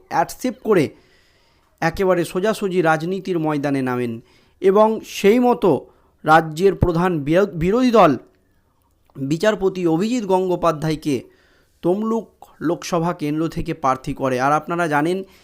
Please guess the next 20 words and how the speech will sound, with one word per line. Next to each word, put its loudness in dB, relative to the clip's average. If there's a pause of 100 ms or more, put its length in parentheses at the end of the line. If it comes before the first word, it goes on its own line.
(300)
এই 2
তমলুক 2
লোকসভা 2
কেন্দ্রের -2
দিকে -4 (360)
নজর 0
কিন্তু -6
সকলেরই -2
ছিল, -6 (640)
কারণ 0 (380)
সেখানে -4
দাঁড়িয়েছিলেন -2
বিচারপতি -6
অভিজিৎ -4
গঙ্গোপাধ্যায় -2 (440)
এবং 2 (140)
তৃণ-, -2
তৃণমূলের 2
হেভিওয়েট 2
প্রার্থী 0